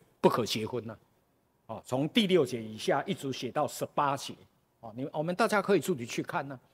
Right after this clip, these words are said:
所以如果我们从这样子的一个角度哈，我们从，啊，这个语言的教导的角度我们来看哈，从一个时空的背景之中哈，这个一个延续的过程我们来看它哈。我们的神在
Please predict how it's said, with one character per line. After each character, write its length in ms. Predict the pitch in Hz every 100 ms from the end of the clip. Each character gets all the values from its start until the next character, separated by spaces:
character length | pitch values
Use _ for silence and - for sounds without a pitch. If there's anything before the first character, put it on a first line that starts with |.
| _ - - _ _ _ _
所 120 | 330
以 40 | 277
如 180 | 247 269
果 120 | 190
我 60 |
们 240 | 156 156 170
从 260 | - 196
这 140 | 190 269
样 100 | 208
子 140 | 190
的 60 | 202
一 60 |
个 120 | 170 160
角 240 | - 113
度 220 | 185 151
哈， 200 | 113 117 117
我 80 | 120
们 180 | 135
从， 400 | 135 139 143 180 185 -
啊， 180 | 107 101
这 100 | 151
个 280 | - 127 113 - - _
语 200 | 202 160
言 180 | 143 143
的 140 | 151
教 320 | - 214 175
导 180 | 185 110
的 120 | 113
角 200 | - 113 101
度 120 | 160
我 140 | 113
们 140 | 101 110
来 160 | 107
看 200 | 113 147 110
哈， 180 | 147 143
从 240 | 160 220
一 60 | 226
个 100 | 196
时 180 | - 165
空 200 | 190 190
的 80 |
背 260 | 147 294 190
景 240 | 131 123
之 200 | 123 185
中 200 | 160 170 175 -
哈， 200 | 135 - _
这 120 | 214
个 100 | 185
一 100 | 185
个 100 | 196
延 220 | 160 165
续 160 | 214 269
的 100 | 185
过 200 | 190 196
程 200 | 131 113
我 80 | 110
们 140 | 123
来 140 | 127 135
看 280 | - 156
它 200 | 127 135
哈。 200 | 127 123 - - _ _ _ _ _ _
我 100 | 165
们 120 | 208
的 80 | 233
神 260 | 220 180 196
在 500 | 262 220 196 175